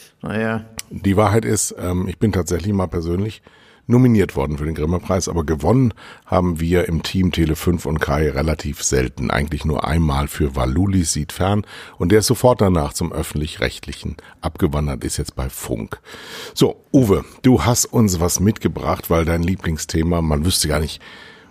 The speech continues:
Speaker 2: worüber redet man eigentlich, wenn wir nicht Corona hätten. Du hast was aus dem Guardian heute Morgen rausgefischt.
Speaker 1: Ja,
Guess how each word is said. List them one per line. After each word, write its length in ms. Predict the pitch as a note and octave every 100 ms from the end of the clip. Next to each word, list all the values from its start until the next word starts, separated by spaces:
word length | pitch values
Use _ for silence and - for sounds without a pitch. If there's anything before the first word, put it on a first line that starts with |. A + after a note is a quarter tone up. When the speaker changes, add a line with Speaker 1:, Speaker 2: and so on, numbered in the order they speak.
| -
Speaker 2:
worüber 300 | D2+ D2 C#2
redet 320 | G#2 F#2+ D2+
man 140 | C#2+
eigentlich, 440 | G1+ C#2 - D#2 -
wenn 220 | D2 D2+
wir 100 | D2+
nicht 180 | D#2+ -
Corona 420 | G2+ G2+ A2 E2+
hätten. 420 | D2+ D2 B1+ C2 -
Du 160 | F#2
hast 160 | G#2 -
was 120 | F2
aus 200 | E2 E2+
dem 240 | F#2 E2+
Guardian 640 | D2 E2 G#2 F2+ D2+ D2 C2+
heute 200 | C#2+ D2
Morgen 360 | B1+ A#1+ A#1 B1
rausgefischt. 1080 | B1 A#1 - - - D2+ - - - - - _ _ _ _ _ -
Speaker 1:
Ja, 360 | A#2 F#2+ F2+